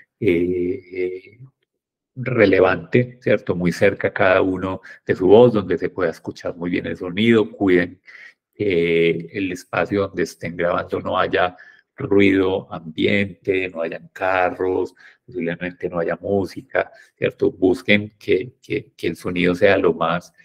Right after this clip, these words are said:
controlado posible y seguramente con el tiempo muchos, eh, empezarán a utilizar micrófonos que vienen y accesorios, pues, que traen el celular, pero la herramienta como tal del celular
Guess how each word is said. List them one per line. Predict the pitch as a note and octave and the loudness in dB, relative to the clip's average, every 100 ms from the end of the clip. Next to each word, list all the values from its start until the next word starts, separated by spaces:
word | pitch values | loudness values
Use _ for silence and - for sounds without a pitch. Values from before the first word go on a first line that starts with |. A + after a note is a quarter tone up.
| _ _ | _ _
controlado | G#2 G2 F2+ - - E2+ E2 E2+ - | -4 -2 -4 -12 -4 0 2 2 2
posible | G2+ - G#2+ F2+ G2+ G#2 - - _ | 2 4 2 4 4 2 -4 -20 _
y | C#3+ | 2
seguramente | C#3+ B2+ G2+ F#2 - G2+ | 4 4 2 -4 -8 -8
con | - F2+ | -10 -10
el | D#2+ - | -12 -10
tiempo | F#2+ F2+ - - G2+ - - _ - | -10 -10 -2 4 4 4 -8 _ -12
muchos, | G#2 - G2+ F#2 - | -10 0 0 0 -2
eh, | G#2+ F2 E2+ - - | 2 4 2 0 -6
empezarán | F2+ - F#2 F2+ F2+ | -16 -8 -6 -4 -4
a | E2+ | -6
utilizar | F2+ G2 E2+ E2 D#2+ F#2+ | -8 -8 -4 -2 -2 -6
micrófonos | G2 - G2+ G2+ G2 F#2 - | -8 6 6 6 2 -6 -10
que | - | -6
vienen | F2+ F#2 G#2+ | -6 -6 -4
y | G2 | -4
accesorios, | - G2 F2 F2 F2+ | -4 -6 -2 0 0
pues, | - G#2 | 0 0
que | - | 0
traen | A2+ G#2 G#2 | 2 2 2
el | |
celular, | G2 E2 F2+ A#2+ B2+ - - _ - | -2 -2 2 2 0 -10 -20 _ -2
pero | E2+ F2 F2 - _ | 0 2 -2 -6 _
la | - G2 | 0 0
herramienta | F#2+ G2 G2 F#2 F2 G#2 | 2 0 -2 -6 -10 -14
como | G2+ F#2 | -14 -14
tal | - F2+ E2 | -8 -8 -8
del | F2+ | -12
celular | - F#2+ G#2 A#2+ | -10 -2 2 2